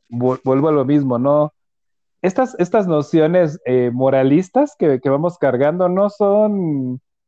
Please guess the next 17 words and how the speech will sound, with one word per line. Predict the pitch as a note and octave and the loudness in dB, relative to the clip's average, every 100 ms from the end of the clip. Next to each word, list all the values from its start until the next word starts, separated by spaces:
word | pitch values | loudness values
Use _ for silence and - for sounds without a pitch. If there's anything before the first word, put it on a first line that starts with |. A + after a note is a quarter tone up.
| _ _ _ _ | _ _ _ _
no | D#3 F3 E3+ E3+ G3 | -18 -16 -12 -4 -2
son | A#3 D4 | 0 -2
casualidad. | C#4+ F#3 F#3 C3 C3+ C3 A3+ B3 B3+ A#3 _ _ _ _ _ | -2 -2 -2 0 0 2 2 2 2 0 _ _ _ _ _
O | D#3+ | -2
sea, | D#3 E3+ | 2 2
el | F#3+ | 2
hecho | G#3+ C4+ | 2 0
de | G#3 E3+ | 0 2
que | D#3+ | 2
el | D3 | 2
enojo | D3+ E3+ F#3+ G3+ | 2 0 0 -2
sea | F#3 F#3 F3+ F3+ - | 0 2 4 2 0
particularmente | D3 D3 D3 D#3 D3 F3 F#3 F3+ | -4 -4 -6 0 2 2 0 0
una | F#3 F#3+ | 0 0
emoción | E3 B2+ D#3 D3+ | -2 -2 -2 -2
muy | D#3+ F3 A3 | 0 2 2
reprobable | G#3+ F#3 C3 B2+ C3+ C3+ D3+ A#3+ | 2 0 0 2 2 2 0 -2